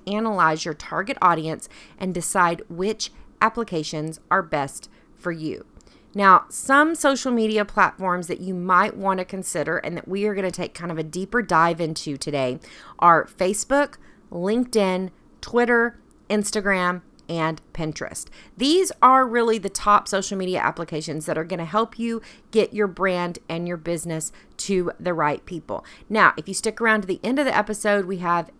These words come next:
a special little social media app that I want to kind of share a little bit about. It's not really been on my radar, but it is very much up and coming. So I am gonna talk about that at the very end. So stick around till the end.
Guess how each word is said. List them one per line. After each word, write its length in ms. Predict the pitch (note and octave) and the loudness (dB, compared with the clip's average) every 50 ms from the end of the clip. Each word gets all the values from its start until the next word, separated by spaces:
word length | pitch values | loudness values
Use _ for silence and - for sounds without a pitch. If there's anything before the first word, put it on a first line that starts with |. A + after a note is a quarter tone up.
| _ _ _ - | _ _ _ -4
a 320 | D#3 D#3+ D#3+ E3 D#3 D3+ D3+ - - - _ | -2 -2 0 0 0 -2 -4 -8 -14 -20 _
special 960 | - - - - - - - A#3+ B3 C4+ C4 - - C4 A#3 A3 G3+ F#3+ - - | -6 -4 -2 0 0 0 2 2 2 2 2 2 2 2 4 4 2 2 0 -2
little 420 | - G3 G3+ G3 F#3 E3+ E3+ - | -2 0 0 0 0 0 -2 -4
social 360 | - - A#3+ A#3 A3 - A#3 | -2 0 2 2 2 2 2
media 460 | G#3 G3+ G3+ G3+ G3+ G3+ G3 F#3 - - - - | 2 2 0 0 0 0 2 2 2 0 2 6
app 320 | F3+ F#3+ F#3+ - - - | 8 8 8 8 6 0
that 140 | - F3+ - | -2 -2 0
I 140 | - E3 F3+ | 0 0 0
want 260 | F3+ F#3 F#3 - - | 0 0 -2 -2 -2
to 80 | - E3 | -6 -10
kind 300 | - - F#3 F#3 F3+ E3+ | -8 -6 -4 -4 -2 -2
of 140 | D#3+ D3+ D#3 - - - - _ | -2 -4 -4 -8 -16 -20 -20 _
share 540 | - - - - - B3+ A3+ A3 A3 A3 - | -12 -8 -6 -2 2 4 4 4 4 2 2
a 80 | - F#3+ | 0 -2
little 340 | F#3 F3 G3 A#3 B3 B3 A#3 | -2 0 0 2 2 2 2
bit 280 | G3 A3+ G#3+ G#3 G3+ - | 4 4 4 4 2 0
about. 480 | - F3+ F3 F3+ F3+ F3+ F3+ F3+ - - - - - _ _ _ - | -2 -2 0 2 4 4 4 4 2 0 -6 -20 -20 _ _ _ 0
It's 320 | G3 F#3 - - - - | 0 0 0 -2 -4 -4
not 320 | G#3 G#3 A3 A#3+ A#3+ - | 2 6 8 6 6 6
really 260 | G#3+ A#3 A3+ A3+ A3+ A3 | 2 2 4 4 2 2
been 200 | F#3 G#3 G3 G3 | 2 0 2 2
on 120 | F#3+ F#3+ | 0 0
my 120 | F#3 F3 | 0 0
radar, 640 | D#3+ D#3 E3 G3+ G#3+ A3+ A3+ G#3 G#3 A3 A3 G#3+ G#3 G3 | -2 2 2 4 4 4 4 6 8 8 8 8 6 4
but 160 | F#3+ F3+ E3 | 0 -2 -2
it 120 | D#3+ D3+ | -2 -4
is 180 | D#3+ D3+ D3+ D#3 | -4 -6 -8 -8
very 400 | D3+ F3+ G3 G#3 A3 A3 A3+ A3 | -6 -2 0 0 2 2 2 2
much 280 | G#3 G#3 G#3 G#3 - - - _ - | 2 2 0 0 -2 -8 -10 _ 2
up 220 | F3+ F#3+ F3 - - - | 4 4 4 0 -6 -8
and 160 | D#3+ E3 - | -8 -8 -8
coming. 420 | - - F#3+ G#3 A3+ A3 A3+ A#3 A3 - - - - - | -4 -2 -2 0 0 0 0 -2 -4 -8 -16 -20 -20 -16
So 500 | - - - G#3 F#3+ F#3 F3+ F3+ F3 - - | -8 0 2 4 4 6 4 4 2 0 0
I 380 | - D#3 D#3+ D#3 D#3 D3 D3 - - - - - | 2 2 4 2 2 0 -2 -4 -6 -10 -10 -8
am 120 | D3+ E3 | -6 -6
gonna 140 | D#3+ D#3+ D#3 | -4 -4 -6
talk 280 | - - G3+ G3+ - | -6 -4 -6 -6 -4
about 260 | G3 E3+ E3+ D#3 - - | -4 -4 -4 -6 -4 -4
that 180 | F3 D#3+ - - | -4 -4 -4 -6
at 100 | - - | -8 -10
the 80 | D#3+ D3+ | -8 -6
very 260 | E3 D#3+ D3+ D3 - | -6 -6 -6 -6 -6
end. 260 | - D#3 D3+ C#3+ C#3+ | -6 -6 -6 -6 -8
So 80 | - D3 | -10 -12
stick 240 | - - F#3 - - | -10 -10 -8 -8 -6
around 340 | F#3 F#3 F3 D#3 C#3+ D3+ D3 | -6 -6 -4 -4 -6 -6 -6
till 140 | - D3 | -6 -6
the 140 | D3 D#3 - | -6 -8 -8
end. 360 | - D3 B2+ F#2 - - - | -10 -10 -10 -10 -12 -16 -20